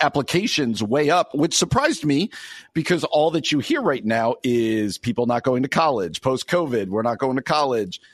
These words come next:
Uh, what do you attribute that to at Calvin specifically? Why, why would enrollment and applications be up?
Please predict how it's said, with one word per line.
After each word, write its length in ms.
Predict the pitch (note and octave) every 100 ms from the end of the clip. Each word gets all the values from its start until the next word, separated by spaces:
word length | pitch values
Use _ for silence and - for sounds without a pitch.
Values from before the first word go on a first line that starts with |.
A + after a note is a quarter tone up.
| _ _ _ -
Uh, 260 | C3+ A#2+ - -
what 320 | C#3 F#3+ F3
do 120 | G#3
you 300 | G3 F3+ F3 -
attribute 720 | - - - F3 C#3+ B2+ -
that 300 | G2 G#2+ F#2+ - _
to 400 | - B2 G#2+ G2+ -
at 180 | A2 -
Calvin 520 | - F#3 D#3 C#3+ A#2+
specifically? 920 | - B2 - - A#3+ - - A2+ G#2+
Why, 360 | G2 A2+ C#3 D3
why 240 | C3 C#3+ F3+
would 380 | E3+ F3 D3+ -
enrollment 640 | C3+ B2+ C#3 C3+ B2+ B2 -
and 120 | B2
applications 680 | B2 A#2 G#2+ B2 A2+ G#2 F2+
be 180 | F#2+ -
up? 220 | - -